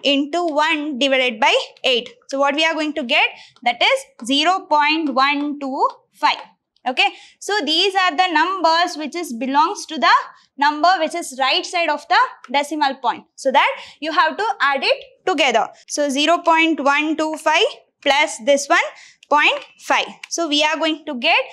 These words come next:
zero point six two five. You just remember it. We are going to get zero point six two five. Okay. So now let me add all these value. Sixteen plus eight plus two plus one. So nineteen plus eight,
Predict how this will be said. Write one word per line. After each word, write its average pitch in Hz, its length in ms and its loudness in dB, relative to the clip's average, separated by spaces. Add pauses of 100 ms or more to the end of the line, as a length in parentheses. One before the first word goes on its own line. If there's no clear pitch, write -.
(260)
zero 294 280 -2
point 349 260 0 (180)
six - 340 -8
two 302 180 -8
five. 220 240 0 (180)
You 294 140 -10
just 330 260 -4
remember 285 420 -4
it. 453 240 -2 (240)
We 277 140 -2
are 294 120 -2
going 302 200 -4
to 311 80 -8
get 370 260 -2
zero 277 260 -4
point 392 280 -2
six 320 400 -10
two 285 320 -12
five. 262 200 -2 (360)
Okay. 370 160 0 (300)
So 330 140 -4
now 320 160 0
let 320 220 0
me 370 160 -2
add 320 240 0
all 311 200 2
these 320 240 -6
value. 247 340 0 (160)
Sixteen 330 580 -4
plus 320 340 0
eight 262 260 -2
plus 349 260 2 (320)
two 311 220 -10
plus 330 360 0
one. 233 360 -2
So - 140 -12
nineteen 294 640 -2
plus 311 340 0
eight, 339 240 2